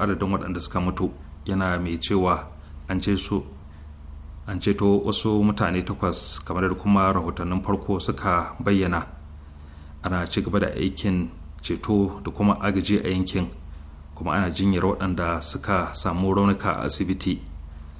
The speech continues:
An ce sama da mutane hamsin ne dai suka halarci majami'ar a lokacin da lamarin ya faru.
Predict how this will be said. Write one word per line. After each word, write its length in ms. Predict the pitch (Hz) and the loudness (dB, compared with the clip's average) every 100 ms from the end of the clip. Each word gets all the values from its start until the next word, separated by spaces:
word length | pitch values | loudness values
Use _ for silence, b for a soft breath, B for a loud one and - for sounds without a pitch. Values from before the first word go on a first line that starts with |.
| B B - | B B -8
An 80 | 92 | -4
ce 260 | - 92 85 | 0 2 2
sama 240 | - 98 | 0 0
da 60 | 87 | 0
mutane 320 | 95 98 95 | 0 0 0
hamsin 320 | 92 82 104 | -2 2 4
ne 120 | 98 | 6
dai 120 | 85 101 | 4 2
suka 200 | - 107 | 2 0
halarci 640 | 90 87 - - 104 101 - | 0 -4 -2 4 6 6 2
majami'ar 680 | 90 95 98 98 92 90 - | -2 2 4 4 2 0 -2
a 40 | 92 | -2
lokacin 420 | 95 98 - 104 | -2 -2 0 4
da 200 | 95 85 | 4 2
lamarin 360 | 90 92 95 90 | 2 2 2 2
ya 60 | |
faru. 300 | 87 92 87 | 2 2 2